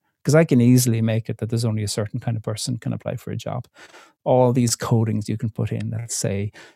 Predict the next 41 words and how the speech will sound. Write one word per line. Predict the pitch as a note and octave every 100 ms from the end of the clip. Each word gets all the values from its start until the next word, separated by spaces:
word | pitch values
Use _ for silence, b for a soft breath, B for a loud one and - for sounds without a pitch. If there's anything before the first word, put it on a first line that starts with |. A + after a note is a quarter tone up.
| B
"Do | A2+
you |
know | A#2
what? | B2 A2+ A#2 _
You'll | A#2 G#2+
stand | - G#2+ G2+
a |
really | G2 F#2+
good | A#2 A2
chance | A#2+ G#2+ -
if | -
you | A2
apply | A2 A#2
for | A#2+ C#3
this," | B2+ - - _ _ _
which | - G2 -
other | C3 C#3+
people | - A#2 G#2
will | G#2
read | G#2 G#2
and | A2+
go, | G2+ G2 -
"Nah, | - - - -
no | A#2
way | A2 A2
in | A2
hell | A2+ A2+
would | A2+
I | A2+
get | A2+ A2 -
that." | A#2 - _ _ -
And | A#2+ -
it's | A#2
not, | B2+ A#2+
it's | - A#2+
not | B2 A2
written | B2 A#2
for | -
people | A2 A2+ A#2
like | A2 -
me. | A2+ A2+